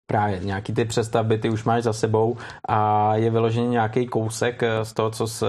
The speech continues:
udělal, co jsi vytvořil, který tě fakt čapl za srdce, který máš opravdu jako rád, nebo vyloženě každý z nich má to svoje srdce a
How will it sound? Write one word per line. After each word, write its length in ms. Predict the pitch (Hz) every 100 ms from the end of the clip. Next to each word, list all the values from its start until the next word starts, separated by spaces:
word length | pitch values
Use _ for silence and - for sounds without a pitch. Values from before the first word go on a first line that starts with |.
| 110
udělal, 560 | 113 104 104 104 110 123
co 180 | -
jsi 280 | 110 113 104
vytvořil, 640 | 104 98 110 107 107 110 117 - _
který 340 | - 110 107
tě 300 | 104 117 113 113
fakt 160 | 107
čapl 280 | - 107 117
za 120 | 113
srdce, 340 | 110 117 - 110
který 200 | 113 110
máš 220 | 110 110
opravdu 400 | 107 113 110 113
jako 300 | 113 110 120
rád, 280 | 113 107 117
nebo 260 | 117 120 120
vyloženě 360 | 113 110 107
každý 360 | 107 104 107 104
z 40 |
nich 160 | 104 98
má 160 | 101 101
to 100 | 104
svoje 260 | - 101
srdce 480 | 104 101 - 101 101 101
a 160 | 98